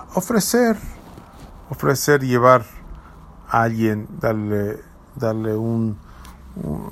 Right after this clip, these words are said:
acercarlo, decirle, "Te, te llevo a tal lugar, necesitas algo, necesitas algo, te puedo, te puedo ayudar, te puedo acompañar, quieres, eh, eh, quieres, eh, de alguna forma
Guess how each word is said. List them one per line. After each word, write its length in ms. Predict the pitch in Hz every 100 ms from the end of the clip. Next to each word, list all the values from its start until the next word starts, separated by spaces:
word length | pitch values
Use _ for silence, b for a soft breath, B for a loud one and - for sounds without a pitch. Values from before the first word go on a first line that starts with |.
| -
acercarlo, 760 | 113 113 107 147 170 151 127
decirle, 560 | 117 - 156 151 127 113
"Te, 180 | - 104
te 400 | - - - 104
llevo 200 | 117 110
a 40 |
tal 160 | 101 98
lugar, 340 | 107 165 165
necesitas 460 | 127 - 120 - 120
algo, 360 | 151 151 135
necesitas 380 | 120 - 120 -
algo, 260 | 151 165 147
te 120 | 110
puedo, 360 | - 131 127
te 640 | 113 - - - - - -
puedo 200 | 127 123
ayudar, 400 | 107 110 156 175
te 140 | -
puedo 240 | - 123 113
acompañar, 640 | 104 98 104 147 170 156 B B B B B B -
quieres, 420 | 117 113 113 -
eh, 380 | 110 101 98 95 - - - - - - - - - - - -
eh, 540 | - - - - - - -
quieres, 580 | 127 117 120 110 - -
eh, 200 | 131 135 -
de 80 | 139
alguna 280 | 185 214
forma 640 | 139 - 185 147 127 127